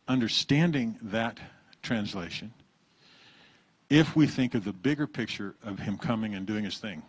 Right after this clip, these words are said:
So anyway, uh, so he, he dwelt in us, and we have seen his glory, glory as the only Son from the Father, full of grace and truth. And so here we go again. The incarnation itself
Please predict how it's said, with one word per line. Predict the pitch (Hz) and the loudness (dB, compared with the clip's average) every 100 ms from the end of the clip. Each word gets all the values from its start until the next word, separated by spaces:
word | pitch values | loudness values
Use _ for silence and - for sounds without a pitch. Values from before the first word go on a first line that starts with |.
| - | -14
So | - 127 104 - 156 | -6 -4 -4 -4 -2
anyway, | 160 113 104 - - - - - | 0 0 -2 -8 -20 -20 -20 -2
uh, | 123 120 113 110 - | 4 4 4 -2 0
so | 151 | 6
he, | 143 135 - | 6 6 0
he | 127 | -6
dwelt | 120 151 - | -2 0 0
in | 175 | 0
us, | 156 123 - | 0 -2 -6
and | 143 131 | -6 -2
we | 147 180 | 2 2
have | 156 123 | 2 0
seen | - - 180 196 208 180 - - - - | 0 0 2 2 0 -2 -6 -18 -20 -8
his | - 147 147 | 2 2 2
glory, | 113 131 156 123 113 | 0 4 4 4 0
glory | 110 104 151 170 165 | -2 0 2 2 0
as | 123 123 120 123 - - - _ _ _ - | 0 0 0 -2 -6 -14 -20 _ _ _ -6
the | 98 | -6
only | 117 123 147 151 151 | -2 0 0 -2 -2
Son | - - 117 104 107 104 | -4 -4 -4 -4 -6 -10
from | - 107 104 | -12 -8 -8
the | 104 | -10
Father, | - 110 85 85 | -6 -4 -4 -8
full | - 113 | -10 -8
of | 101 | -6
grace | 107 101 | -6 -6
and | 117 | -6
truth. | 117 101 | -6 -6
And | 110 | -8
so | 117 | -10
here | 120 147 | -4 -2
we | 143 | 0
go | 139 | 0
again. | 123 117 92 - - - - - - | -2 -4 -6 -10 -20 -20 -20 -20 -8
The | 117 113 | -6 -2
incarnation | 175 185 175 170 151 151 147 | -2 -2 0 0 0 0 0
itself | 123 - - 156 101 95 - - | -2 -2 -4 -2 -2 -4 -8 -14